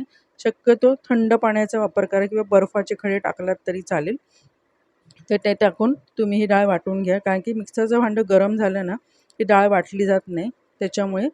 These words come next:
आणि मिक्सरचं बटन बंद चालू करत करत सुद्धा तुम्ही ही डाळ वाटून घेऊ शकता. डाळ छान अशी बारीकच वाटून घ्यायची आहे, खूप महत्त्वाची टीप आहे. आणि पाण्याचा कमी वापर करा, तरच वड्यांना छान असा आकार येईल, नाहीतर पीठ पातळ केलं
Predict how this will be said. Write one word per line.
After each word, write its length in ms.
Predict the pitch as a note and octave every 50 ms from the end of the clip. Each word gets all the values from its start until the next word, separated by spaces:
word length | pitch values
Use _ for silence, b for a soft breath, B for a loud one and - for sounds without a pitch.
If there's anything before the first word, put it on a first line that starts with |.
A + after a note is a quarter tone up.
| _ -
आणि 120 | G3+ G3+
मिक्सरचं 420 | G#3 G3+ - - A#3+ A3+ A3+ A#3 A3
बटन 260 | A3+ A3 A#3 A#3+ A#3+
बंद 280 | G#3 G#3+ G3+ G3 G3 G3+
चालू 300 | A3+ - A3+ G#3 G#3+ G#3
करत 260 | - - G#3 G3 G3+ G3 _ -
करत 140 | G#3 G#3 G3+ -
सुद्धा 300 | - G#3+ F3+ E3+ G3 G3+
तुम्ही 240 | - G3+ G3 F#3+ F#3
ही 60 | F#3
डाळ 160 | F#3 F3+ F#3
वाटून 300 | F#3 F3+ E3+ - F#3+ G3
घेऊ 140 | F#3+ F#3 F3+
शकता. 320 | - F#3 F3 - - A#3 C4 b b b b b b b -
डाळ 220 | G3 G3+ G3 G#3 G#3+ - -
छान 160 | A3+ A3 A3
अशी 180 | G#3+ - B3+
बारीकच 600 | A3 G3+ G3 F#3+ F3+ F3 F#3+ G#3 - A#3 A#3+ - A#3
वाटून 320 | A3 G3+ - G#3 G#3 G#3
घ्यायची 340 | G3+ G3 F#3 F3 - - G3+
आहे, 220 | F#3 F3+ F3+ G#3+
खूप 280 | A3+ - _ B3 G#3+ A3
महत्त्वाची 500 | A3+ G#3 F3+ E3 G3 G3+ G3 F3+ - G#3
टीप 240 | - G3+ F#3 - F3+
आहे. 160 | F3 F#3 B3 C4 b b b b b b b b
आणि 140 | G3+ G#3 A3 -
पाण्याचा 360 | G#3+ G3 F#3+ G3+ G3 - A#3 A3+ -
कमी 200 | A3+ G3+ G#3 A3
वापर 300 | A3 G#3 G3+ - G#3 G3
करा, 220 | - F#3+ F#3 G#3
तरच 420 | A3+ - _ - A#3 A3+ A#3 C4+ C4+ -
वड्यांना 400 | B3+ A3+ G3+ G#3 G#3 G#3 G#3+ A3
छान 240 | G#3+ - A3 G3+ G3
असा 300 | G3 F#3 - A3+ B3+ C4+ - -
आकार 340 | F#3+ F#3 - - G3+ G3+ G3+
येईल, 280 | F#3 F3 G3+ C4 D4 A#3+
नाहीतर 320 | F#3+ F3+ E3+ - G#3+ G#3+ A#3+ b b b b b _ _ _ _ _ -
पीठ 120 | B3 A#3+ - -
पातळ 360 | A#3 G3+ G3 - _ A#3 A3+
केलं 320 | A3 A3+ A3 G3+ G3 A#3